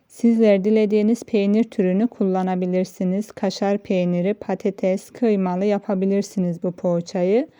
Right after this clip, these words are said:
Her şekilde çok çok lezzetli oluyor.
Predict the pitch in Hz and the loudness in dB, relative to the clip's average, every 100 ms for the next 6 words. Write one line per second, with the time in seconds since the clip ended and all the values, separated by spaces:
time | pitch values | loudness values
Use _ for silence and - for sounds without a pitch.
0 | - - _ - 233 240 196 190 190 185 | -20 -20 _ 0 2 2 0 -2 -2 0
1 | 226 - 202 - - 208 214 180 175 185 | 0 0 -4 -4 -4 -4 0 0 0 -2
2 | 175 185 180 175 170 175 190 269 | -2 -2 0 0 0 0 0 0